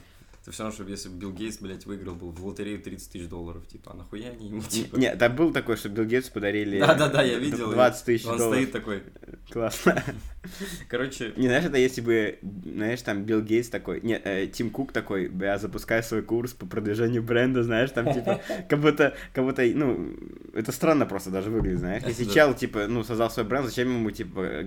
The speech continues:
Speaker 2: учить других, как создавать бренд? Как будто, э, это просто обычно, знаешь, как происходит? Обычно люди учат тому,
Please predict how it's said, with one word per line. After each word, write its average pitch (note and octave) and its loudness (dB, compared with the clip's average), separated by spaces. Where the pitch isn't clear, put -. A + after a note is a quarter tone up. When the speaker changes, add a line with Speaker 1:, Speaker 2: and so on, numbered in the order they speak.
Speaker 2:
учить G#2 -4
других, G#2+ -2
как F2+ -6
создавать F#2+ -2
бренд? E2+ -8
Как G#2+ -6
будто, A#2+ 0
э, G2 0
это A2+ -4
просто C3 -4
обычно, C#3+ -2
знаешь, A2+ -2
как C3 -10
происходит? A2+ -2
Обычно A2 -4
люди A#2 2
учат A#2 0
тому, C3+ 0